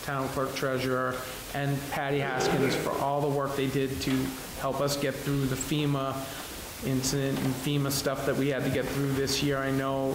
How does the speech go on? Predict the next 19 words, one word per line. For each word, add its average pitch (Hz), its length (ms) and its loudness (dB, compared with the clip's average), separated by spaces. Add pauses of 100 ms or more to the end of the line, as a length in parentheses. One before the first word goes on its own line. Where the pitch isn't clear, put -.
(140)
that 139 260 -2
took 143 160 -2
up 143 140 0
a 135 40 2
lot 139 440 2
of 143 160 0
time 135 380 0 (340)
and 143 200 0
changed 139 460 0
a 147 40 2
lot 139 280 2
of 139 100 0
things. 127 440 0 (420)
Um, 131 440 0 (140)
on 143 180 2
April 156 280 2
fifteenth, 151 920 0
George 147 460 2
and 143 120 2